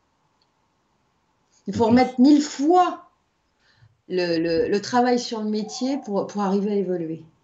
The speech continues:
Speaker 2: Et c'est ça
Speaker 1: Et je vais
Speaker 2: aussi,
Speaker 1: vous dire,
Speaker 2: la
Speaker 1: plus vous
Speaker 2: vérité.
Speaker 1: prenez de baffes dans la gueule, plus vous grandirez, si vous comprenez la leçon. Et après, ça va plus vite. On ne grandit pas sans épreuve,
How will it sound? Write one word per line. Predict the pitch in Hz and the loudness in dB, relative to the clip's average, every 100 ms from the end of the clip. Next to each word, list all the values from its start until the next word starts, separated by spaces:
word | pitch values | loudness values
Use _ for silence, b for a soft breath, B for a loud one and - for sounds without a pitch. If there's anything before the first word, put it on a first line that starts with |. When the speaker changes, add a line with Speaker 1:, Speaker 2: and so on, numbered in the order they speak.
| _ _ | _ _
Speaker 2:
Et | 127 | 2
c'est | - 131 | 2 -2
ça | - 202 | 6 10
Speaker 1:
Et | |
je | 190 | 10
vais | 220 | 8
Speaker 2:
aussi, | 269 | 8
Speaker 1:
vous | 277 | 8
dire, | 269 294 311 320 370 370 _ | 8 8 8 8 6 0 _
Speaker 2:
la | - 113 | -10 -8
Speaker 1:
plus | - 302 | -2 2
vous | |
Speaker 2:
vérité. | 311 - | 2 2
Speaker 1:
prenez | 269 254 | 0 0
de | 214 | 0
baffes | 240 240 | 2 2
dans | 226 | 0
la | 226 208 | -2 -4
gueule, | 208 214 226 269 294 - | -4 -2 -4 -4 -8 -14
plus | - 247 | -6 -4
vous | 226 | -4
grandirez, | 202 214 196 180 160 160 - _ _ | -4 -2 0 -2 -4 -8 -14 _ _
si | - - | -14 0
vous | 190 | 2
comprenez | 190 190 - 170 | 4 2 0 -2
la | 160 | 0
leçon. | 156 - 151 135 - _ _ _ _ - | -2 -6 -12 -14 -18 _ _ _ _ -2
Et | |
après, | 170 170 220 | 0 2 0
ça | 208 | 2
va | 175 | 0
plus | - 165 | -2 -4
vite. | 139 - - - _ _ _ _ _ _ _ _ _ _ _ _ _ _ _ _ - | -6 -8 -18 -20 _ _ _ _ _ _ _ _ _ _ _ _ _ _ _ _ 2
On | |
ne | 180 180 | 6 6
grandit | 185 233 294 247 | 6 6 6 6
pas | 240 - 240 240 254 | 2 0 0 0 -4
sans | - 202 | -8 -6
épreuve, | 180 - 139 135 | -8 -10 -16 -16